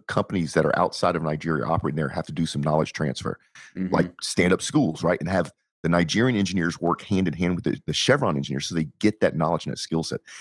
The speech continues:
Speaker 1: That's the better way to do that.
Speaker 2: Yeah, definitely. All right. Um, <laughs> so he, I,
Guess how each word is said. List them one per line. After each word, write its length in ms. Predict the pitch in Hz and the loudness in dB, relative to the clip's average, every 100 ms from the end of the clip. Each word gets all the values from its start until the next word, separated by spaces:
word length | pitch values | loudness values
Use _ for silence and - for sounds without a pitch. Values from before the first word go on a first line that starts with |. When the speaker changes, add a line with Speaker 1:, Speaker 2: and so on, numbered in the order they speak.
| - - | -2 2
Speaker 1:
That's 220 | 123 - | 2 2
the 120 | 135 | -2
better 320 | 90 87 82 | 2 2 2
way 140 | 69 65 | 0 -4
to 100 | 62 | -6
do 140 | 53 | -8
that. 200 | 53 - - - | -8 -8 -12 -12
Speaker 2:
Yeah, 260 | 92 87 82 - | -8 -8 -10 -6
definitely. 400 | 95 95 85 85 _ - _ | -4 -4 -8 -10 _ -20 _
All 120 | 113 | 4
right. 200 | 104 95 - _ _ | 4 2 -6 _ _
Um, 440 | 113 107 101 98 - _ - _ | 0 2 0 -4 -12 _ -20 _
<laughs> 300 | - 127 160 | -10 -6 -4
so 320 | - 143 131 | 2 2 2
he, 240 | 123 131 - | -2 -6 -4
I, 160 | 113 | -2